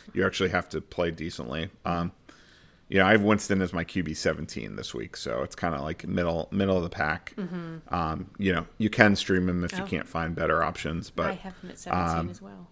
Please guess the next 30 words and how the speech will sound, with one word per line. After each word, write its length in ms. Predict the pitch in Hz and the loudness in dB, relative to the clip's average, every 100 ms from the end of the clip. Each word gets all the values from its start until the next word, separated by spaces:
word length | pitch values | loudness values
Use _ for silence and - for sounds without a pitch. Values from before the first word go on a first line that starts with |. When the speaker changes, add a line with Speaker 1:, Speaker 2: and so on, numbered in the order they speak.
| - | -20
Speaker 2:
Yeah. 120 | 98 95 - - - - | -18 -18 -20 -20 -20 0
Speaker 1:
okay, 380 | 143 113 - - | 4 4 2 -2
well, 120 | - 95 | 0 0
there 180 | 95 92 | 4 6
you 160 | 92 | 4
Speaker 2:
Yeah, 220 | 92 120 101 | 6 6 4
Speaker 1:
go. 40 | |
Speaker 2:
yeah, 440 | 226 240 95 92 90 | 0 0 4 4 4
Speaker 1:
Um, 80 | |
Speaker 2:
okay. 240 | 87 - 95 - - - - - - | 0 -6 -12 -16 -20 -20 -20 -20 2
Speaker 1:
yeah, 400 | 135 156 98 87 | 8 8 8 6
I 100 | 123 | 8
mean, 200 | 139 127 85 | 8 8 6
you 100 | 143 | 10
know, 100 | 143 131 | 10 12
New 100 | 151 | 12
Orleans 380 | 170 190 151 | 12 10 6
obviously 480 | 123 110 110 - 92 | 6 6 4 4 4
is 140 | 80 87 | 2 0
gonna 240 | 98 90 | 0 0
want 320 | 87 85 82 - | -2 -2 -4 -6
to, 400 | 82 80 73 - - - - - | -4 -2 -4 -6 -14 -20 -20 -8
um, 400 | 82 73 65 - - - _ _ _ - - | -4 -2 -2 -6 -10 -20 _ _ _ -16 -10
do 160 | - 95 | 2 4
what 200 | 90 - | 4 4
New 140 | 110 | 2
Orleans 380 | 98 90 85 85 | 4 2 2 0
does, 400 | - 85 78 87 | 2 2 2 0
which 180 | 87 - | -2 -2
is, 280 | 78 85 | -4 -4